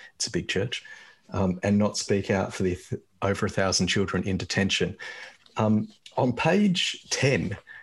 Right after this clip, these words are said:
is my favorite quote in the whole booklet, and it's, um, regarding Romans thirteen. In our second ever Love Makes a Way action, we had a worship leader named Simone, who's at a very conservative,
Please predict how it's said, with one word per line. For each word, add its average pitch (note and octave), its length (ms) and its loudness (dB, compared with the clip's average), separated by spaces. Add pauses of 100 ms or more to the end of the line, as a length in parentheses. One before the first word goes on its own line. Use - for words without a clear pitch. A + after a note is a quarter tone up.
(240)
is A2 240 2
my A2+ 140 4
favorite B2 420 2
quote F#2+ 420 4
in A2 160 4
the A2 80 4
whole A#2 320 4
booklet, G#2 560 2
and G#2+ 140 4
it's, A2+ 260 0 (320)
um, G#2 420 0
regarding A2 640 2 (240)
Romans A2 400 4
thirteen. D3 600 2 (420)
In A2+ 340 6
our G#2+ 160 2
second D3 400 2
ever A#2 220 4
Love G#2+ 260 2
Makes - 240 0
a G#2+ 60 2
Way G2+ 220 2
action, G2+ 420 0
we G#2+ 100 0
had A2+ 140 2
a A#2 60 4
worship A2 460 2
leader G2 380 2
named F#2 320 -2
Simone, F#2+ 580 0 (220)
who's G#2+ 220 0
at G2+ 100 4
a G2+ 60 0
very A2+ 260 2
conservative, F#2 800 0